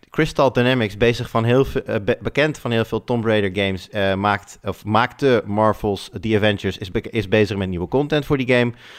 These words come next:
Eh, Respawn kennen we van Titanfall en Apex Legends, had natuurlijk Star Wars, eh, Jedi Fallen Order. Nou, E A heeft het nog niet aangekondigd, maar al wel bevestigd dat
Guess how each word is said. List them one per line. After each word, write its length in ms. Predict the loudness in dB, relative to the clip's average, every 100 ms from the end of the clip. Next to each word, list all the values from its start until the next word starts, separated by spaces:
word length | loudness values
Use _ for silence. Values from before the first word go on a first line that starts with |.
| -18 -8
Eh, 100 | 0
Respawn 460 | 2 2 2 2 2
kennen 240 | 2 2
we 60 | 0
van 120 | 0
Titanfall 680 | 0 2 0 -2 2 4 4
en 80 | 2
Apex 260 | -2 -2
Legends, 360 | 0 0 0 0
had 120 | -2
natuurlijk 320 | -2 -4 -6 0
Star 200 | 2 4
Wars, 300 | 2 0 -6
eh, 120 | -4 0
Jedi 280 | 2 2 2
Fallen 360 | 2 2 2
Order. 420 | 2 4 4 2 -2 -18 -20 -20 -12
Nou, 220 | -4 -2 0
E 160 | 4
A 40 | 6
heeft 200 | 4 2
het 100 | 0
nog 100 | 0
niet 160 | 2
aangekondigd, 480 | 2 0 0 -4 -2
maar 120 | 0
al 180 | 2 2
wel 400 | 4 4 4 0
bevestigd 640 | -4 0 0 0 -4 -4 -2
dat 280 | -2 -4